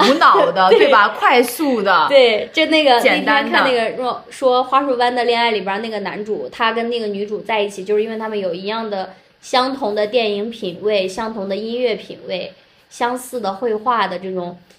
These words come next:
Speaker 2: 喜欢的这种品味等等。然后后来男主工作以后，下了班以后只想看一些特别低幼、特别别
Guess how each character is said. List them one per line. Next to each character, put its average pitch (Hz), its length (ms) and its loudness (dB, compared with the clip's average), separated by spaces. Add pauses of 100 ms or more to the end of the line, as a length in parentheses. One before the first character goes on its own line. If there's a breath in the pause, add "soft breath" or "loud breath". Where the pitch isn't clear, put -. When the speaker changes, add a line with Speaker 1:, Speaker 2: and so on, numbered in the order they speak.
Speaker 2:
喜 - 300 -14
欢 196 240 -6
的 208 80 -6
这 202 40 -8
种 202 120 -8
品 196 120 -12
味 190 120 -8
等 185 200 -8
等。 196 240 -8
然 196 100 -10
后 214 300 -2 (240 loud breath)
后 247 120 0
来 214 140 2
男 208 220 -4
主 214 120 -2
工 208 200 -6
作 226 160 -2
以 190 140 -4
后， - 480 -4 (160)
下 220 220 -4
了 202 80 -4
班 208 120 -4
以 202 60 -6
后 208 120 -4
只 214 260 -8
想 302 240 -2
看 202 280 -8
一 190 40 -10
些 196 300 -6
特 - 180 -10
别 214 160 0
低 233 300 -10
幼、 214 260 -2
特 208 100 -12
别 208 300 -2 (420 soft breath)
别 214 280 0